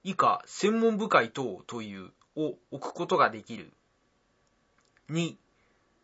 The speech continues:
専門部会等は部会長、副部会長及び部会委員をもって組織する。三、部会長は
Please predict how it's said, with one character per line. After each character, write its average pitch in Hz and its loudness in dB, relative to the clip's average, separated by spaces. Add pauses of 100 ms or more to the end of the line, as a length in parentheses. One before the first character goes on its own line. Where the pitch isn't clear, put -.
(220)
専 247 2
門 254 2
部 240 -2
会 151 8
等 151 -2
は 92 2 (140)
部 147 -4
会 196 8
長、 104 -4
副 - -6
部 233 -2
会 208 8
長 113 -4
及 165 2
び 107 -12 (140)
部 143 -6
会 247 12
委 247 0
員 135 -4
を 110 -8
も 120 -8
っ 117 -10
て - -10 (120)
組 143 -6
織 - -8
す - -12
る。 95 -14 (680)
三、 160 4 (680)
部 160 -4
会 269 10
長 151 0
は 113 4